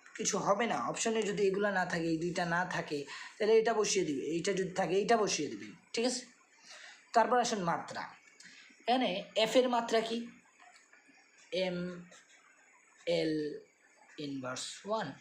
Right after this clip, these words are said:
এবং এর মাত্রা কি? টি ইনভার্স টু। বুঝা গেছে?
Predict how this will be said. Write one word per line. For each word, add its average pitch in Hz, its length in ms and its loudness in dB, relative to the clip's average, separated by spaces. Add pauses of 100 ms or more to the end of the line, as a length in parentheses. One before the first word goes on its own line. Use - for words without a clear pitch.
(300)
এবং 165 240 -6 (960)
এর 240 280 4
মাত্রা 196 340 0
কি? 208 320 -6 (2000)
টি 196 440 -2 (260)
ইনভার্স 147 560 -6 (180)
টু। 131 220 -4 (1000)
বুঝা 196 140 0
গেছে? - 280 -2